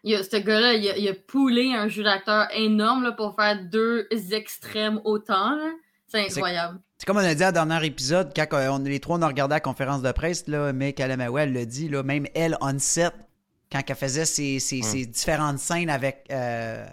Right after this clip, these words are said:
Speaker 2: comment dire, avec Mark, avec Oscar, c'était fou, elle disait, j-, c'était méconnaissable, là. Elle dit, je
Speaker 1: Mhm.
Speaker 2: parlais avec Oscar, puis tout de suite après, j'étais, c'est qui, lui ? C'est, c'est une autre personne, là. Puis elle dit, il jouait son rôle, il était vraiment dedans, là. C'était vraiment,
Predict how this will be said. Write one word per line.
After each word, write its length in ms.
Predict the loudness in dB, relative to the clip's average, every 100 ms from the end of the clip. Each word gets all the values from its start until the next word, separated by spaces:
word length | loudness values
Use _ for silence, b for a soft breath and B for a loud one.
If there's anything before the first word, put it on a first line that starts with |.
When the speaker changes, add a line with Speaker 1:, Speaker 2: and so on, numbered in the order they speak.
| -12
Speaker 2:
comment 140 | -8 -4
dire, 120 | -4
avec 220 | -4 -4
Mark, 200 | -4 -4
avec 220 | -4 -2
Oscar, 420 | -4 0 2 2 -2 B B B -4
c'était 400 | -2 2 4 4
fou, 380 | 0 -4 2 2
elle 80 | 2
disait, 320 | 2 2 0 -10 _ -14
j-, 120 | -10 -6
c'était 220 | -2 0
méconnaissable, 760 | 0 2 2 2 2 2 0
là. 80 | -4 -10 _ -6
Elle 80 | -2
dit, 140 | -2
je 60 | 0
Speaker 1:
Mhm. 40 |
Speaker 2:
parlais 200 | 2 4
avec 340 | 4 2 -2 _
Oscar, 460 | -2 0 2 2 2
puis 80 | -2
tout 40 |
de 40 | -6
suite 140 | -2
après, 200 | 2 2
j'étais, 200 | 0 -4 -8 _ -20 -20 _
c'est 180 | -14 -12
qui, 200 | -6 -4
lui ? 180 | -4 -8 _ _ _ -12
C'est, 120 | -10
c'est 140 | -4 0
une 120 | 2
autre 140 | 2
personne, 420 | 2 0 0 0 -2
là. 80 |
Puis 140 | 0 0
elle 60 | 0
dit, 140 | -4
il 160 | -4 -2
jouait 320 | 2 2 2
son 180 | 2 2
rôle, 160 | 0 0
il 40 |
était 200 | 0 0
vraiment 340 | 0 0 -2
dedans, 300 | -2 -2 -2
là. 120 | -4 -8
C'était 180 | -8
vraiment, 360 | -4 -2 0 0